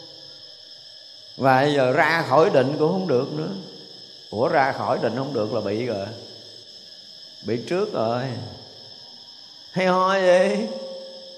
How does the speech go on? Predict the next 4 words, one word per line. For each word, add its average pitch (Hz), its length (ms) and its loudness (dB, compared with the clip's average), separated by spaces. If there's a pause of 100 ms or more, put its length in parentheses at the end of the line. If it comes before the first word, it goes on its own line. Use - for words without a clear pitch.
(1600)
Nhưng 226 160 -6
mà 196 180 6
vấn 214 260 0
đề 147 440 6